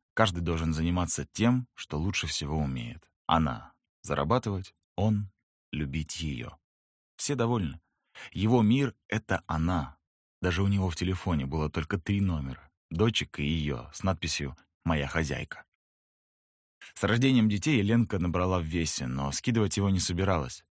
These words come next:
Он любил её такой, другую не хотел и не видел. Влюблённый мужчина слеп. Иногда в супермаркете, пройдя вперёд, украдкой ловила на себя восхищённый взгляд мужа, направленный на её пятую точку, и гордо, выпрямив спину, вплывала в продуктовые ряды.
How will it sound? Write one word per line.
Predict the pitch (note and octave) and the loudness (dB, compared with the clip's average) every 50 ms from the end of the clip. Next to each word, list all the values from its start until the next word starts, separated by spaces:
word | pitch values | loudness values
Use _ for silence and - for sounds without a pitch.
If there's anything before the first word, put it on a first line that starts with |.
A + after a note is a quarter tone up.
| _ _ _ _ | _ _ _ _
Он | A2+ B2 C3 | 2 2 4
любил | C3 B2 B2+ C3 B2 A#2 | 4 4 4 4 4 4
её | A2+ A2 G#2 | 4 2 0
такой, | - A#2+ A2 - - A2+ G2 E2 C2+ A#1 - - _ - - - - | 0 -2 -4 -2 0 0 0 0 0 -4 -8 -14 _ -20 -20 -10 -2
другую | - F#2 G#2+ A2 B2 A#2 G2+ F#2 | 0 0 2 2 4 4 4 2
не | F2 | 2
хотел | E2 - F#2 E2+ - C3 A#2 F#2 | 0 -2 -2 -2 0 2 2 2
и | E2 | 2
не | E2 E2+ D#2+ | 2 2 0
видел. | C#2+ C2+ B1 - - - D#2 E2 - _ _ _ _ | 0 -4 -6 -8 -10 -10 -12 -12 -16 _ _ _ _
Влюблённый | E2 E2 D#2 F2 G2 F#2+ F2 E2 | -2 0 2 2 4 4 4 2
мужчина | D#2+ D#2 D#2 - - - A2 A2 G2 E2 D2 C2 - - - - | 2 2 2 2 0 2 2 2 0 0 -2 -4 -6 -10 -12 -8
слеп. | - - - D#2 D#2 D#2+ C#2+ - - - - _ _ _ _ _ - - - | -6 -6 -4 -4 -4 -4 -4 -6 -8 -16 -20 _ _ _ _ _ -20 -12 -6
Иногда | - D2+ E2+ F2 F2+ G2 F#2+ | -2 0 0 0 2 0 0
в | - | 0
супермаркете, | - E2+ - E2 E2 G2 G2 F2 - - - - - - - - - F2+ - | -2 -4 -4 -2 0 2 0 0 -2 -6 -10 -10 -10 -10 -12 -16 -12 -6 -2
пройдя | - F#2+ F#2 F#2 | 0 0 2 0
вперёд, | E2 - - E2+ F2 G2+ G2+ - - - - - | 0 0 0 0 0 0 0 -2 -4 -12 -12 -10
украдкой | F#2+ F2 - A#2+ C3 - - - F#2 | -8 -4 -2 -2 -2 -2 -2 0 0
ловила | F2+ F#2+ G#2+ G#2 F#2+ F2 | 0 2 2 0 0 0
на | E2+ E2 | 0 0
себя | - F2 E2+ F#2+ F#2+ | 0 0 0 0 0
восхищённый | F2 E2 - - - - - - G2+ F#2+ F2+ E2 D#2+ | 0 0 -2 -2 0 0 0 2 2 0 0 0 -2
взгляд | C#2+ D#2 E2+ F2+ E2+ - - - | -2 -2 -2 -2 -2 -2 -4 -4
мужа, | D#2+ D#2+ D#2 C#2+ C2+ C2+ | -4 -2 -2 -4 -4 -6
направленный | B1+ C2 B1 - F#2 F2 F2 D#2 D2 D2 C#2 C#2 | -8 -8 -6 -4 -2 0 0 0 0 -2 -4 -4
на | C#2+ D2 | -2 -2
её | D2+ D#2 D2+ | 0 0 -2
пятую | - - D#2+ D#2 - D#2 D2+ D2 | -2 -2 -2 -2 -2 -4 -4 -4
точку, | - D2+ D2 - - - - | -4 -4 -4 -6 -6 -8 -10
и | B1+ - F#2+ | -8 -6 -4
гордо, | F#2+ F#2+ A2+ A2 G#2+ G#2 E2+ E2+ F2+ F#2 - _ _ _ | -2 0 2 2 2 2 2 0 -2 -2 -6 _ _ _
выпрямив | - - A2+ F#2+ - F#2 F2+ F2+ F2+ F#2 | -4 -2 -2 -2 0 0 -2 0 0 -2
спину, | - - - A2+ A2+ A2 G2+ F#2 - - - - - _ _ | -4 -2 0 2 2 2 2 0 -4 -8 -16 -20 -20 _ _
вплывала | - - - G#2+ G2+ G2+ G2 G2+ G2 F2+ E2 | -20 -8 -2 0 2 4 4 4 4 2 0
в | D#2 | -2
продуктовые | - E2+ D#2 D#2 - - - D#2+ D2 D2 C#2+ C#2+ D2 | -4 -4 -4 -6 -4 -4 -2 -2 -2 -2 -2 -2 -2
ряды. | D2 D2 - C#2 B1 - | -4 -6 -8 -10 -12 -12